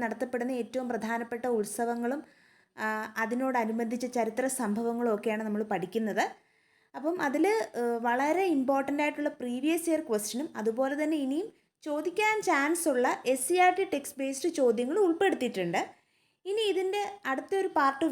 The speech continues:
വേണമെന്നുണ്ടെങ്കിൽ കമന്റ് ബോക്സിൽ ഒന്ന് കമന്റ് ചെയ്താൽ മതി. അതനുസരിച്ച് ഞങ്ങൾ ഇതിൻ്റെ ഒരു പാർട്ട് കൂടെ വീഡിയോ ഇടുന്നതായിരിക്കും. So നമുക്ക് പെട്ടെന്ന് വീഡിയോയിലേക്ക് പോകാം. കേരള സർക്കാർ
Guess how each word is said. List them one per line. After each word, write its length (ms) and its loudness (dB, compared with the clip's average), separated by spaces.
വേണമെന്നുണ്ടെങ്കിൽ 840 2
കമന്റ് 260 0
ബോക്സിൽ 280 0
ഒന്ന് 200 0
കമന്റ് 320 2
ചെയ്താൽ 260 2
മതി. 240 0
അതനുസരിച്ച് 480 -2
ഞങ്ങൾ 220 -2
ഇതിൻ്റെ 340 0
ഒരു 120 0
പാർട്ട് 280 -2
കൂടെ 160 2
വീഡിയോ 340 -2
ഇടുന്നതായിരിക്കും. 720 0
So 140 -4
നമുക്ക് 280 -2
പെട്ടെന്ന് 340 0
വീഡിയോയിലേക്ക് 520 2
പോകാം. 280 -4
കേരള 320 10
സർക്കാർ 340 6